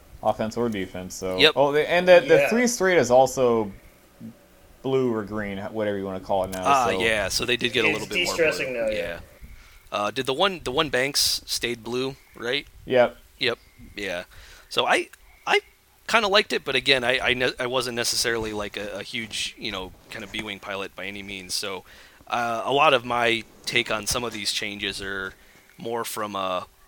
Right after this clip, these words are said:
Speaker 2: uh, uh, I don't even know the right word, just more from, like, spectator <laughs> standpoint as
Speaker 1: Yeah.
Speaker 2: opposed to the actual pilot of the, the ship. Although I am intrigued to put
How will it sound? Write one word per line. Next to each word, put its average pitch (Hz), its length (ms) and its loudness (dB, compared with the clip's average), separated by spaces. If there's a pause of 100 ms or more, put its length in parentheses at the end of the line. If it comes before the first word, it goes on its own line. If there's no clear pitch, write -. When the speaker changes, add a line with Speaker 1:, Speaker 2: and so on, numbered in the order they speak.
(460)
Speaker 2:
uh, 90 420 -4 (480)
uh, 92 220 -6 (1700)
I 92 140 -4
don't 104 120 -8
even 98 160 -12
know 98 100 -8
the 95 100 -14
right 92 160 -8
word, 90 300 -12
just 110 160 -10
more 147 180 2
from, 135 140 -2
like, 113 120 -2
spectator 120 540 0
<laughs> - 120 6
standpoint 170 640 4 (280)
as 127 160 6
Speaker 1:
Yeah. 98 100 6
Speaker 2:
opposed - 240 2
to 135 80 -2
the 113 140 2
actual 107 280 -2
pilot 104 360 -8
of 98 80 -12
the, 87 180 -10
the 92 140 -12
ship. 143 340 -2
Although 113 480 -4 (260)
I 117 120 -4
am 123 180 -2
intrigued 104 380 -6
to - 80 -14
put 104 260 -12